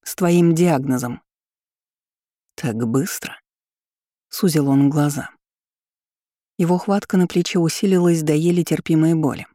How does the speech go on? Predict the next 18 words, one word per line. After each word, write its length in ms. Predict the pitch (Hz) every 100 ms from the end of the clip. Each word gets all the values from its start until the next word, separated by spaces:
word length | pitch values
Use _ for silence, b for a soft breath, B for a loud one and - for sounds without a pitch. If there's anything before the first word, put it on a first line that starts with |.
| _ _ _ -
"Что 320 | - - 160
быстро?" 640 | 147 151 151 - - - _ _ _ _ _ _ _ _ -
"Мы 220 | 180 175
на 140 | 165
задании. 540 | 165 170 185 160 127 - _ _ _
Собираем 580 | - - 180 185 180 175 -
анамнез 520 | 180 196 156 131 -
у 60 |
пациентов". 680 | 143 165 - 139 131 - - _ _ _ _ _ _ _ _ _ _ _ _ _
"Каких 600 | - 123 165 - 196 -
пациентов?" 760 | - 139 - 156 123 - - - _ _ _ _ _ _ _ _ _ _ _ _ _ -
Наконец 540 | 180 175 170 196 -
на 100 | 190
его 160 | 180 170
лице 300 | 170 - 185
мелькнула 540 | 180 160 165 170 170
тень 220 | - 156
сомнения. 600 | 147 170 165 151 147 151